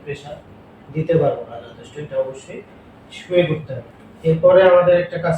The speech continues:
করতে হবে, সেটা হচ্ছে, এটা অবশ্য নিজে পেশেন্ট করতে পারবে না, সেটা কারোর জন্য হেল্প নিলে ভালো হয়। তো নিজেও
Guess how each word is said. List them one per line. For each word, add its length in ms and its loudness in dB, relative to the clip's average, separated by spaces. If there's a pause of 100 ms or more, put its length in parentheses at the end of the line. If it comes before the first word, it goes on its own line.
করতে 280 -8
হবে, 280 -4
সেটা 280 -8
হচ্ছে, 560 -6 (1120)
এটা 220 0
অবশ্য 260 0
নিজে 500 -4
পেশেন্ট 380 -8
করতে 260 -12
পারবে 340 -4
না, 160 -10
সেটা 400 -10 (460)
কারোর 280 -2
জন্য 120 -2
হেল্প 340 -8
নিলে 160 0
ভালো 240 -2
হয়। 200 -14 (140)
তো 60 -20 (560)
নিজেও 260 0